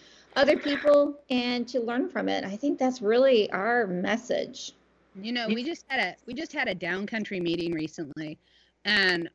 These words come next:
Speaker 2: one of the things that we talked about, because we do have September fourteenth coming up, and, you know, obviously we're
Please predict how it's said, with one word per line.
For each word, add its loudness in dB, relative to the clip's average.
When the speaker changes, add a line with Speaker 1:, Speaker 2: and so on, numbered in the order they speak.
Speaker 2:
one -2
of -2
the 0
things -2
that -6
we -2
talked -6
about, -10
because -4
we -2
do 0
have 0
September -2
fourteenth -2
coming 2
up, -2
and, 0
you 4
know, 4
obviously 2
we're 4